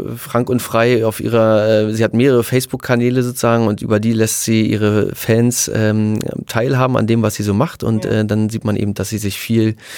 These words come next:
Speaker 1: ähm, außerhalb der Berliner Stadtgrenze bewegt, viel in Thüringen unterwegs ist, aber auch in Baden-Württemberg unterwegs ist.
Speaker 2: Aha.
Speaker 1: Zuletzt war sie auf einem viel beachteten Treffen, äh, von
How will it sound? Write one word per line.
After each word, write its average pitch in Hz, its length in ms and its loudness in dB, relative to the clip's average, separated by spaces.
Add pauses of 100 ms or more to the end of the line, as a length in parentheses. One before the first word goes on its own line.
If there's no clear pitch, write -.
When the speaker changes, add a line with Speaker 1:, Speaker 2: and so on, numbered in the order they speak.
(400)
Speaker 1:
ähm, 92 460 0
außerhalb 143 560 0
der 127 380 2
Berliner 131 360 0
Stadtgrenze - 560 -2
bewegt, 131 460 0
viel 131 220 0
in 107 100 2
Thüringen 143 400 2
unterwegs 120 440 2
ist, 120 100 -4
aber 101 160 2
auch 110 100 0
in 110 80 0
Baden-Württemberg 117 640 0
unterwegs 117 460 0
ist. 117 220 -6 (140)
Speaker 2:
Aha. 190 260 -2
Speaker 1:
Zuletzt 113 440 -2
war 110 140 2
sie 113 80 2
auf 104 120 -2
einem 107 200 2
viel 120 200 0
beachteten 113 500 -4
Treffen, 107 600 0
äh, 98 240 -2
von 98 480 0